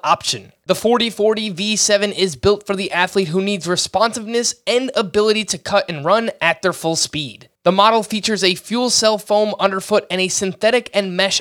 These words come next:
upper to provide breathability, comfort, and a snug fit as you round the bases. The fuel cell midsole features nitrogen-infused foam specifically designed to propel athletes forward. Learn more about the forty forty at newbalance dot com.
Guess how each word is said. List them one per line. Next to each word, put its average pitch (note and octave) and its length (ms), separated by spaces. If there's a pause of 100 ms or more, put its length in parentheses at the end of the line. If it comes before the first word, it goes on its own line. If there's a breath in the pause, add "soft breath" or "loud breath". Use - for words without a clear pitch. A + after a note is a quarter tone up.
upper F#3 360 (220 loud breath)
to D#3+ 80
provide E3+ 460
breathability, G#3+ 880
comfort, G#3+ 560
and G3+ 180
a G3 100
snug G#3+ 380
fit G#3 320
as E3+ 300
you F#3+ 100
round D#3 320
the D#3+ 60
bases. - 720 (100)
The F#3+ 80
fuel B3 320
cell A3 260
midsole G#3 640
features G#3 400
nitrogen-infused F#3 1040
foam A3+ 360
specifically A3 680
designed F#3+ 540
to G3 100
propel F#3+ 560
athletes E3 480
forward. B2+ 560 (100)
Learn A3+ 280
more G#3+ 220
about F3+ 240
the F3 60
forty G#3 300
forty G3+ 420
at D#3 220
newbalance G#3+ 720
dot D#3+ 240
com. G2+ 440